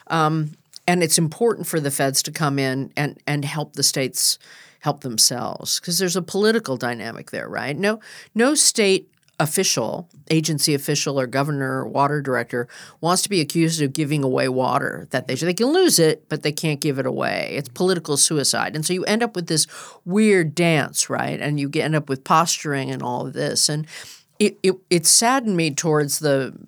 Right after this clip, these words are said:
beginning of this year when a, a deadline came up for submitting, uh, uh, scenarios to be modeled, that you had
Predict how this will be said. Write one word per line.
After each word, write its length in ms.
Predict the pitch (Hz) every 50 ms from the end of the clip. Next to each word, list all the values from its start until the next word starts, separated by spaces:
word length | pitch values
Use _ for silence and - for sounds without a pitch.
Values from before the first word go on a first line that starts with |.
| - 147
beginning 380 | 147 151 151 160 175 170 160 160
of 100 | 156 139
this 300 | 131 139 139 - - -
year 200 | 214 220 202 180
when 200 | 160 151 139 139
a, 200 | 135 127 127 131 - _ - - - - -
a 100 | - 156
deadline 420 | 156 180 170 165 156 160 156 151 139
came 260 | - 156 151 143 147
up 120 | 143 -
for 160 | - - 143
submitting, 680 | 139 - - 156 143 143 147 139 147 135 127 127 123 - - - - - - _ _ _ -
uh, 720 | 127 135 120 - - 80 76 78 76 - - 85 - - - - - - - - -
uh, 460 | - - - - - - - - 117 -
scenarios 760 | - - - 202 180 175 160 160 160 156 156 151 147 139 -
to 100 | - 156
be 140 | 139 135 131
modeled, 580 | 135 147 156 151 143 123 123 123 135 147 - _ _ _ _ _ _ _ _ _ _ _ _ _ _ _ _ _ _ - - -
that 180 | 143 170 156
you 140 | 160 180 175
had 400 | 175 190 180 165 160 160 165 -